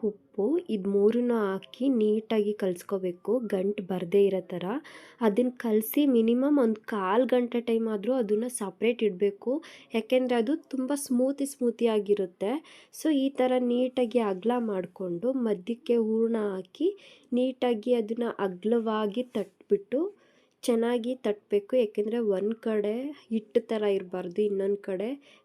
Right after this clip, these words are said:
ಜಾಸ್ತಿ ಹೂರ್ಣನೂ ಸಿಗಬಾರ್ದು, ಆ ಥರ ನೀಟಾಗಿ ತಟ್ಬೇಕು.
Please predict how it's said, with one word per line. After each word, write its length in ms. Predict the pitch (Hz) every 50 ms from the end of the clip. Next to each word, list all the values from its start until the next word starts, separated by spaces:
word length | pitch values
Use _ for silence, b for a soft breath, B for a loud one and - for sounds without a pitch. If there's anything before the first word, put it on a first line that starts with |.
| - 196 -
ಜಾಸ್ತಿ 380 | 208 196 190 202 - - 233 226
ಹೂರ್ಣನೂ 540 | 214 202 202 208 214 208 208 196 196 220
ಸಿಗಬಾರ್ದು, 840 | 226 - - 208 190 175 175 190 190 190 180 170 175 196 247 302 - B B B B B B
ಆ 120 | 214 202
ಥರ 220 | 202 - 220 208 208 214
ನೀಟಾಗಿ 680 | 220 214 214 220 226 240 247 247 - 254 269 262 _ -
ತಟ್ಬೇಕು. 800 | 214 190 190 _ _ - 190 175 180 - - 175 208 269 330